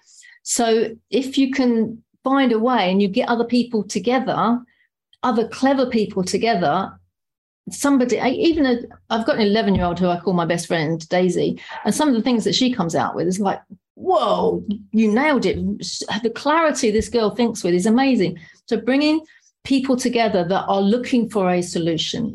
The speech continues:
who are not worried about the differences that are in the room. They're more worried about the talent and the genius, uh,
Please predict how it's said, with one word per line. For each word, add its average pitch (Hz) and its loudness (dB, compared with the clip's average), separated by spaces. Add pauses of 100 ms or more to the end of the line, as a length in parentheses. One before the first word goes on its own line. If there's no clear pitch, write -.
who 196 2
are 190 2
not 254 2
worried 226 2
about 185 0 (760)
the 196 2
differences 190 -2
that - -4
are 185 2
in 180 4
the 170 0
room. 170 0
They're 185 2
more 208 2
worried 196 0
about 185 0 (800)
the 196 -2
talent 190 -2 (320)
and 190 2
the 190 2
genius, 190 0 (100)
uh, 180 0